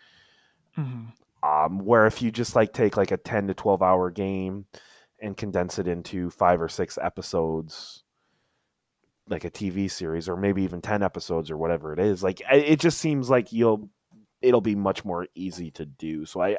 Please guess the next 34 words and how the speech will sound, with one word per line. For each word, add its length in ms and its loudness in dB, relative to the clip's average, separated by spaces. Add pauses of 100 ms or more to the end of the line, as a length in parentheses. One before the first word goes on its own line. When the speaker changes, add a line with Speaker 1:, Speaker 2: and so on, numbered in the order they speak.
Speaker 2:
I 140 6
actually 300 4
have 100 0
a 60 -4
lot 120 -2
of 60 -14
faith 320 -8
in 140 -14
that. 240 -16 (680)
Speaker 1:
Yeah. 240 -6 (200)
Speaker 2:
And 200 -2
the 60 -2
fact 280 4
that 280 4
Druckmann 480 -2
is 140 -2
actually 320 0
writing 380 0
it, 140 0
which 160 0
I 80 4
know 140 8
he 160 6
was 140 4
involved 600 2
before, 480 -8
but 180 -10
now 200 -2
he's, 160 -6
like, 140 -6
Speaker 1:
Mm-hmm. 160 -10
Speaker 2:
really 280 -4
involved. 720 -10
That, 180 -2